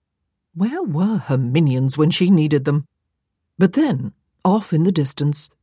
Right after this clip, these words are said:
she saw a flash of movement, and unless the local beasts had recently made the move to bipedalism,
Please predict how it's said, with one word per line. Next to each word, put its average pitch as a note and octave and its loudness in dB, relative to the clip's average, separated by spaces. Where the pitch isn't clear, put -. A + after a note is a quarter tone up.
she - 0
saw G3 2
a C4+ -6
flash F#3+ -2
of G#3 -2
movement, C#3+ 0
and G3+ 4
unless C#3+ -4
the C3+ -6
local C#3 0
beasts C#3+ -4
had D3+ 0
recently D3 -4
made C#3+ 2
the C#3+ -2
move C#3+ 0
to C#3 -2
bipedalism, D#3+ -2